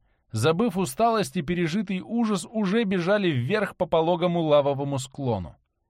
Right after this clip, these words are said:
Туда, в кромешную клубящуюся пыль, в буро-коричневый хаос разрушения и смерти. Каждый из нас понимал, что у наших товарищей, двинувшихся вдоль обрыва, не было ни единого шанса уцелеть,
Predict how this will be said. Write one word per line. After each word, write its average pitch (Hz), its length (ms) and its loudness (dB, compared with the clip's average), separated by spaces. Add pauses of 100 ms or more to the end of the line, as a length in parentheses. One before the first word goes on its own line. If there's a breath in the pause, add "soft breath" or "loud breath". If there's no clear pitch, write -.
(440)
Туда, 160 360 2
в 123 80 -6
кромешную 147 560 0
клубящуюся 151 760 -2
пыль, 175 360 -2 (460)
в 104 160 -4
буро-коричневый 175 880 0
хаос 180 440 0
разрушения 147 760 -2
и 143 160 -8
смерти. 127 600 -6 (840)
Каждый 175 400 -2
из 131 120 2
нас 165 220 2
понимал, 135 500 4
что 120 240 0
у 123 40 4
наших 131 360 0
товарищей, 139 580 2
двинувшихся 135 680 -2
вдоль 143 240 0
обрыва, 160 480 2 (280 soft breath)
не 139 260 2
было 160 180 0
ни 175 220 0
единого 175 640 0
шанса 135 400 -4
уцелеть, 117 540 -2